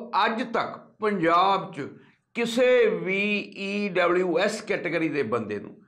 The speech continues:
ਯਾਨੀ ਕਿ ਜਿਹੜਾ ਇਕਨੋਮਿਕਲੀ ਵੀਕ ਗਿਣਿਆ ਜਾਂਦਾ, ਸ਼ਰਤਾਂ ਇਕਨੋਮਿਕਲੀ ਵੀਕ ਦੀਆਂ ਪੂਰੀਆਂ ਕਰਦਾ ਹੈ,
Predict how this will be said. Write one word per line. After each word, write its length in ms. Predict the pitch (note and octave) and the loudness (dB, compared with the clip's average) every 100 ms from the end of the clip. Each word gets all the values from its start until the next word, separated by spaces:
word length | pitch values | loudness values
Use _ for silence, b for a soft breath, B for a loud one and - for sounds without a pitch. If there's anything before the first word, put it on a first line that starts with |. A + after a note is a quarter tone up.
| b A2 | b -6
ਯਾਨੀ 360 | D#3 A3 G#3+ | -2 0 -2
ਕਿ 160 | - F3+ | -2 0
ਜਿਹੜਾ 180 | F#3 F#3 | 0 0
ਇਕਨੋਮਿਕਲੀ 960 | F3+ E3 D3 A3+ A#3+ - G3 F#3 F#3+ F3+ | -2 -2 0 0 -2 -2 0 0 0 -2
ਵੀਕ 440 | E3 F3+ E3+ D#3+ | -4 -6 -6 -4
ਗਿਣਿਆ 320 | D#3 D#3+ D#3 | -2 -2 -2
ਜਾਂਦਾ, 420 | C#3+ C#3+ C#3+ D#3+ | -2 -2 0 0
ਸ਼ਰਤਾਂ 480 | D#3 D3+ C3 - D#3 | 0 -2 -2 -4 -4
ਇਕਨੋਮਿਕਲੀ 680 | D3+ D#3 D#3+ E3+ E3+ D#3+ D#3 | -2 -2 -4 -4 -6 -4 -4
ਵੀਕ 300 | C#3+ D3 D3 | -2 -4 -4
ਦੀਆਂ 340 | C#3 D3 D3+ | -6 -2 -2
ਪੂਰੀਆਂ 380 | C#3 C3+ C#3 C#3+ | -4 -6 -4 -4
ਕਰਦਾ 380 | C3+ - D#3+ D3+ | -2 -2 0 -2
ਹੈ, 240 | G#2 - | -4 -10